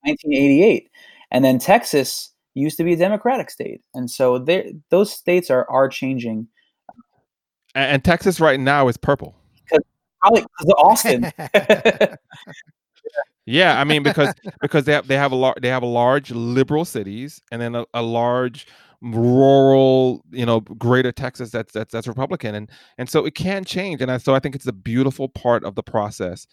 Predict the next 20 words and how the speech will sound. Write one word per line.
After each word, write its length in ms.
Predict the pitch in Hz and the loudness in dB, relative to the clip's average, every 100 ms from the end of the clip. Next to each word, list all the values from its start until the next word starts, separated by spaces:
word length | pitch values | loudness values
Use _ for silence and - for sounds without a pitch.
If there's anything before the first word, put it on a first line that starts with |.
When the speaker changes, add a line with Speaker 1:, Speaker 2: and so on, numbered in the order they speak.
| _ _ _ | _ _ _
Speaker 2:
that 160 | 113 101 | -2 -2
it, 120 | 78 | -2
that, 200 | 107 90 | -4 -2
that 160 | 104 - | -2 -2
can 140 | 101 | -6
happen. 420 | 101 92 78 87 _ _ _ | -6 -8 -12 -16 _ _ _
Um, 260 | 113 117 117 - | 0 2 0 -2
I, 100 | - | 0
I 120 | 143 | 0
do 300 | 139 120 175 | 0 2 4
wanna 360 | 185 180 156 98 | 4 4 2 0
do 200 | 120 143 | 0 2
a 40 | 135 | 4
little 160 | 127 | 2
dig 200 | 113 120 | 0 -2
on, 160 | 113 110 | -2 -4
on, 200 | 101 98 | -6 -6
on 180 | 98 95 | -8 -8
Phil. 340 | - 135 101 - - - - | -2 0 0 -6 -20 -12 -4
I, 160 | 127 | -4